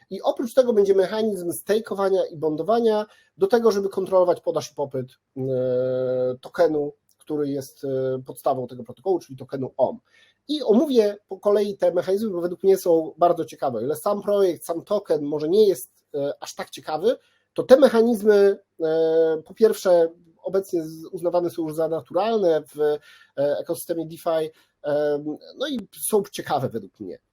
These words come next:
Ale zanim przejdziemy do tych mechanizmów, to zastanówmy się, jaki jest problem w ogóle z liquidity, e, w giełdach zdecentralizowanych, e, w takich popularnych dexach typu Uniswap, SushiSwap i wszelkie inne wariacje na, na, na ten temat, czyli tak zwane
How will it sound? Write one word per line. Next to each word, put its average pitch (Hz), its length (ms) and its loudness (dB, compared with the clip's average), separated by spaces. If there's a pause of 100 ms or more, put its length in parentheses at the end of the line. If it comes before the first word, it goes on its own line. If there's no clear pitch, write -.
(200)
Ale 196 340 4
zanim 247 520 0
przejdziemy 170 340 0
do 160 80 -6
tych 151 140 -10
mechanizmów, 151 500 -4
to 196 120 -8
zastanówmy 254 480 -8
się, 233 120 -8
jaki 220 420 -2
jest - 300 -6
problem 151 640 0 (320)
w 120 60 -2
ogóle 240 280 6
z 143 60 -6
liquidity, 190 800 -8 (260)
e, 151 180 2
w 147 60 -8
giełdach 185 300 10
zdecentralizowanych, 151 1080 -4
e, 120 220 -2
w 127 100 -10
takich 151 260 -14
popularnych 185 460 2
dexach 180 380 -2
typu - 240 -6
Uniswap, 175 600 -2
SushiSwap 180 640 -4 (300)
i 139 40 -12
wszelkie 202 300 0
inne 180 180 2
wariacje 165 520 0
na, 151 320 -4
na, 151 200 -2
na 151 140 -2
ten 131 180 -6
temat, 214 320 0
czyli 170 140 -8
tak 151 120 -4
zwane 170 240 0